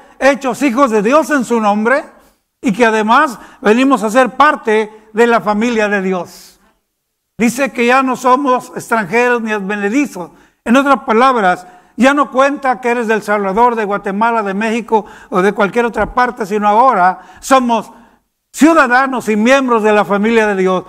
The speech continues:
¿Cuántos se gozan por ello? Gracias a Dios por todas nuestras culturas, dicen amén.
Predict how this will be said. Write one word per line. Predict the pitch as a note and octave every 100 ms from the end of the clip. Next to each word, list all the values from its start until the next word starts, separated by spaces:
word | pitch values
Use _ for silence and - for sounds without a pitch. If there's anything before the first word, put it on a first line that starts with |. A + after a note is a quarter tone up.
| - -
¿Cuántos | C4+ C4 A#3
se | A#3+
gozan | B3 A#3 A#3
por | A3 A3
ello? | G#3+ F3+ D3 - _ - - - - G3+ G3+ G3+ - - - - - - _ _ - _ _ _ _
Gracias | E3+ A#3+ A#3
a | A3+
Dios | C4
por | - A3+
todas | B3 B3
nuestras | A#3 - G#3+ -
culturas, | G#3 G3 A#3 A#3 F3
dicen | G3+ A3
amén. | G#3 G#3 D4